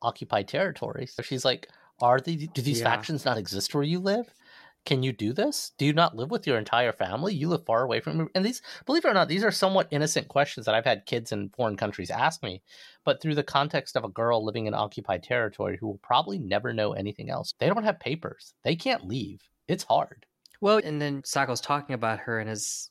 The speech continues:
Speaker 2: the buddy of his who's been showing him around says, "A girl like that, if I were her parents, I would buy her a computer."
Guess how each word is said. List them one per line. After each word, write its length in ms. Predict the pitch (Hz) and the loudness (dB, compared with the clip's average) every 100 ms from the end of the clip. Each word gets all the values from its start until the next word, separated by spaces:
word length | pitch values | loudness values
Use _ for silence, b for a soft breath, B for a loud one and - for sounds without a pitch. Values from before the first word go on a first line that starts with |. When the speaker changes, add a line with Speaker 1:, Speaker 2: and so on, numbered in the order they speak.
| _ | _
Speaker 2:
the 140 | 123 123 | -8 -6
buddy 440 | 113 127 131 127 | 0 2 2 2
of 180 | 113 - | -2 -4
his 200 | 120 110 | -6 -4
who's 180 | 113 - | -4 -4
been 120 | 113 | -6
showing 200 | - 113 | -4 -4
him 80 | 104 | -2
around 240 | 127 180 | 2 2
says, 200 | 147 120 | 2 -2
"A 60 | 110 | -2
girl 220 | 113 117 | 0 2
like 160 | 113 107 | 0 0
that, 160 | 147 127 | 0 0
if 160 | 107 | 0
I 100 | 107 | -2
were 120 | 110 101 | -2 -2
her 160 | 107 | -6
parents, 460 | - 156 139 113 110 | -4 0 2 0 -2
I 60 | 104 | -4
would 120 | 98 | -2
buy 180 | 98 98 | -2 -2
her 200 | 101 98 | -4 -6
a 60 | |
computer." 580 | - 101 - 190 127 107 | -8 -12 -4 -2 0 -4